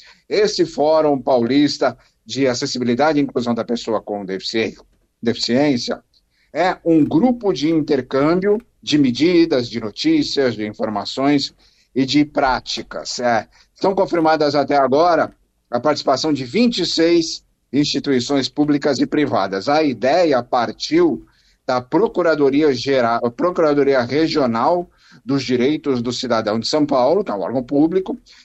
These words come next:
e do icom, que é uma empresa privada, uma, uma plataforma de atendimento em Libras por videochamada, que está vinculada à Associação dos Metroviários dos Excepcionais, a ami.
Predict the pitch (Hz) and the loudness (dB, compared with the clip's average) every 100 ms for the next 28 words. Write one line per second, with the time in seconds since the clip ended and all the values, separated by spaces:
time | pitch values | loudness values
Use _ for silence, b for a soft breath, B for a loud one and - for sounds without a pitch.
0 | b 135 139 170 190 - 151 165 214 254 | b -4 2 2 2 0 2 4 2 -4
1 | _ _ 139 135 123 120 120 127 156 127 | _ _ 0 0 0 -2 -2 0 -2 0
2 | 123 135 143 151 151 135 120 117 127 135 | 0 2 2 2 2 2 0 2 0 0
3 | 123 - 123 131 117 110 113 127 120 110 | -2 0 2 2 0 -2 -4 -2 -4 -2
4 | 113 117 110 117 110 117 113 - 120 95 | -4 -4 -4 -4 -2 -2 -2 -6 -10 -8
5 | 117 123 139 147 135 143 151 143 b b | -6 -4 0 0 2 2 0 -4 b b
6 | b - 175 170 151 139 120 143 190 - | b -2 -2 0 0 0 -2 -4 -4 0
7 | 175 147 120 123 131 151 151 - _ _ | 2 2 2 2 0 0 -2 -6 _ _
8 | - 127 127 123 131 139 117 131 127 131 | -8 -6 -6 -4 -2 0 0 0 0 0
9 | 123 127 127 123 117 110 117 120 123 120 | 0 0 2 0 2 0 0 2 0 0
10 | 127 123 123 - - 143 120 92 82 - | -4 -4 -4 -6 0 0 0 -2 -6 -8
11 | - - _ 107 120 131 131 101 87 | -8 -10 _ -2 2 2 0 -4 -10